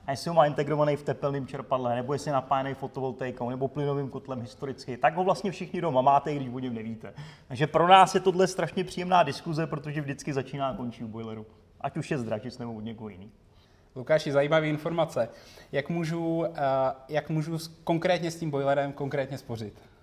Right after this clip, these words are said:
Speaker 1: Hmm. Asi nejjednodušší rada, kterou dávám každému, a může znít samozřejmě, ale opravdu jako nepodceňujte to, je správné nastavení teploty. Spousta lidí má termostat nastavený na maximum, nebo historicky ani neví, kde ho má a jak ho má.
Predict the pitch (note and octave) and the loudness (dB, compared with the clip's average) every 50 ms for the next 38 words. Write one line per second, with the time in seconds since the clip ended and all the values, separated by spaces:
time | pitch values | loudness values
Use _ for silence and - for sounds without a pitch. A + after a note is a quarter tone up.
0 | _ _ _ _ _ - C#3+ C3+ B2+ B2 D3 - - - - - - - - - | _ _ _ _ _ -10 -8 -8 -8 -8 -10 -14 -20 -20 -20 -20 -20 -16 -12 -10
1 | - - - A3+ G3 D#3 C#3+ C#3 E3 E3 E3+ D#3 - - G#3 E3 C#3 C3 C3 A#2+ | -6 0 2 2 2 2 2 0 -2 -4 -4 -6 -2 0 2 4 4 4 4 2
2 | - - C3 B2+ C3 C3+ C3 C3 D3+ D#3 C#3 - C3+ B2 A#2+ C#3 C#3+ C#3+ C3+ C3+ | 2 0 -4 -2 2 4 4 6 6 4 2 0 -4 -4 -4 -6 -4 -4 -2 2
3 | C#3+ D3+ D3+ C3+ B2+ B2+ B2 A#2+ B2 - C3 C3 C#3+ D3+ C#3+ C#3 C#3 D#3+ C#3+ C#3+ | 6 8 10 10 10 8 6 2 -4 -10 -12 -8 -6 -4 -2 0 2 0 0 0
4 | E3+ D#3 - D3 C#3 C#3 C#3+ C3+ B2+ C#3+ C#3 C#3+ D3 C#3+ C#3 C3+ C3 A#2+ - - | -2 -4 -2 -2 -2 0 0 0 0 0 2 2 2 2 2 2 0 -4 -6 -10
5 | - C3 A#2+ - D#3 D3 C#3 C#3+ C#3 C3+ - D3+ C3 B2 C3 C#3+ C3 - - C#3 | -10 -8 2 4 4 4 4 2 -2 -2 -2 -2 -4 -4 -4 -6 -8 -6 -8 -8
6 | C3+ C3+ B2 C#3+ B2+ - - C#3 C3 B2 - - B2 A#2+ C#3 D3 C3 A2 - - | -8 -6 -6 -6 -6 -6 -4 -6 -6 -6 -6 -4 -4 -4 -2 -4 -6 -8 -8 -8
7 | B2+ B2+ B2+ A#2+ G#2+ G#2+ - A#2 A2 - - - - _ _ - - - _ - | -8 -6 -6 -8 -8 -8 -10 -12 -12 -12 -16 -20 -20 _ _ -20 -20 -20 _ -20
8 | - - - D#3 E3 D3+ - - E3+ D#3 D#3 C#3+ C#3+ D#3 D3+ D3 D3 C#3 D3 C#3+ | -8 -2 0 0 0 0 0 -2 0 0 -2 -2 -4 -4 -4 -4 -2 2 2 2
9 | C#3+ - C#3+ B2+ C#3 C#3+ C3 - D3+ A#2+ A#2 C3 - - - C#3 C3+ C3+ C3+ B2+ | 4 2 0 0 0 -2 -2 -2 -2 -2 -2 -4 -4 -4 -4 -2 -2 0 0 0
10 | A#2+ C3 C3+ C3 - - C#3+ B2+ C3 C3 C3 B2+ C3 C#3 C#3 C#3+ - - E3 D#3 | 2 0 0 -2 -4 -4 -4 -4 -2 -2 -2 0 0 0 0 0 -2 -4 -6 -6
11 | D3 - - D3 D3 D3 C#3 B2+ B2+ C#3+ C#3 C3+ C3+ B2+ B2+ B2+ A#2+ C3+ C#3 B2+ | -6 -6 -8 -6 -6 -6 -6 -6 -6 -6 -8 -8 -8 -6 -6 -4 -4 -4 0 0
12 | A#2+ A#2 A#2 A#2 - - - A#2 A#2+ A#2 A#2+ A#2+ B2 A#2+ A#2 A2 - | 0 2 0 -2 -4 -6 -6 -6 -4 -4 -4 0 2 2 2 2 0